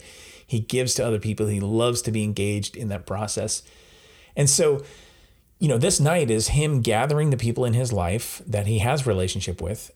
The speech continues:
and saying, "Hey, I am doing something here, but I know that I am limited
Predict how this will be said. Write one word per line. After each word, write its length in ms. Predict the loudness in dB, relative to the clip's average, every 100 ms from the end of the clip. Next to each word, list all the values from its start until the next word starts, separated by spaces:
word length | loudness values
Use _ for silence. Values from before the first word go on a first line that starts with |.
| -6
and 160 | -2 0
saying, 320 | 0 0 -2
"Hey, 220 | -2 -4 -2
I 480 | -2 0 0 -2 -8 _ _ -2
am 220 | 2 2
doing 280 | 2 2 0
something 300 | 0 -2 -2
here, 260 | -2 -2
but 120 | 0
I 120 | 0 2
know 260 | 2 2
that 180 | 2 0
I 120 | 0
am 100 | 0
limited 640 | 2 2 0 0 -2 -6